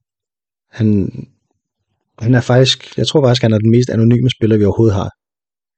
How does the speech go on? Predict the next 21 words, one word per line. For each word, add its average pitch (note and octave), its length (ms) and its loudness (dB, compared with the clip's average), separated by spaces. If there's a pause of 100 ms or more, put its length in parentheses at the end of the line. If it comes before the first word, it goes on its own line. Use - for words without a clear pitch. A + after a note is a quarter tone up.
(140)
i - 60 -6
truppen. G2 340 -4
Der G#2+ 80 -2
er G#2+ 40 2
ikke B2 100 2
nogen, B2 120 2
der A#2 60 -2
snakker G#2+ 300 -2
dårligt B2+ 320 0
om A#2+ 80 -2
ham. B2+ 180 0 (320)
Der - 60 -14
er - 20 -6
ikke A#2+ 100 0
nogen, A2+ 120 0
der A2 40 -4
snakker G2+ 200 -2
godt G#2+ 200 0
om A#2+ 140 -2
ham. A#2 120 -4 (1000)
Øhm, F#2 500 -4